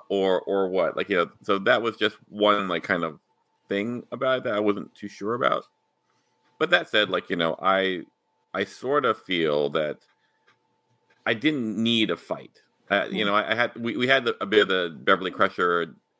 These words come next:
Speaker 1: you know, like, uh, Womp Rats, you know, uh, Death Star moment. Uh, and I felt like for me, uh,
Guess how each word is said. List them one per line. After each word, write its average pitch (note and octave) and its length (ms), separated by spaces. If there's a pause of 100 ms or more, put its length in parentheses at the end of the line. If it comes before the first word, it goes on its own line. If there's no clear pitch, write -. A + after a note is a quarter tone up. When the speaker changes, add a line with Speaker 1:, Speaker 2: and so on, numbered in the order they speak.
(100)
Speaker 1:
you F#2 140
know, E2+ 220
like, D#2+ 300
uh, D#2+ 400 (380)
Womp F#2 240
Rats, F2 460 (340)
you F#2+ 80
know, E2+ 280
uh, E2 340
Death F2+ 280
Star E2 280
moment. D2+ 400 (640)
Uh, F2+ 480
and G#2 120
I G#2 60
felt C3+ 220
like A2 140 (120)
for A2 100
me, F#2 720
uh, D2 440